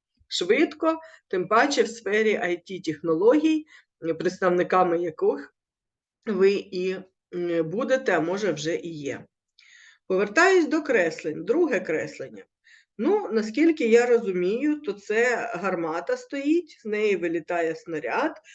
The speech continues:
Тут, якщо ви розглядите, то щось видно. Ось так розглядаю і я ледве-ледве. Це вектори, це не малювання.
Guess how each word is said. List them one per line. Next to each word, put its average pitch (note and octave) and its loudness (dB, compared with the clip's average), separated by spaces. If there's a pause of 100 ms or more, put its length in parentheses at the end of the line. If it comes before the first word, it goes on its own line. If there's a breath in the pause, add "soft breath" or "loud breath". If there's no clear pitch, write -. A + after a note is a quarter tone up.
(140 loud breath)
Тут, A3+ 0
якщо A3 6
ви G#3+ 8
розглядите, G3 0
то F3+ -6
щось F3+ -2
видно. E3+ 0
Ось - -8
так A3 -2 (380 loud breath)
розглядаю F#3+ 4
і F#3+ 0
я E3 2
ледве-ледве. A3 2 (840 soft breath)
Це - 2
вектори, G3+ -2
це A3 -2
не C4+ -2
малювання. E3 -4